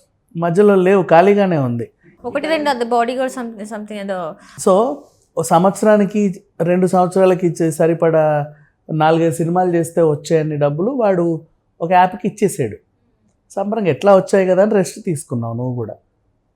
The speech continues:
Speaker 1: అంతే కదా. ఆ రెస్ట్కి సంబంధించిన డబ్బులు ఏంటనేది వీళ్ళు తీస్తే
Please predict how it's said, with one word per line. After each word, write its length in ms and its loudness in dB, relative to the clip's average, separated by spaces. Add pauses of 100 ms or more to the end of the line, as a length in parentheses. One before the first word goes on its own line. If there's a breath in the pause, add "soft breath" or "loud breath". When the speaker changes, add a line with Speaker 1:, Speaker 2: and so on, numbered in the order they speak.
Speaker 1:
అంతే 240 -2
కదా. 200 -6 (440 soft breath)
ఆ 40 2
రెస్ట్కి 380 -2
సంబంధించిన 600 -2
డబ్బులు 380 -2
ఏంటనేది 420 -4
వీళ్ళు 560 -2 (100)
తీస్తే 280 -4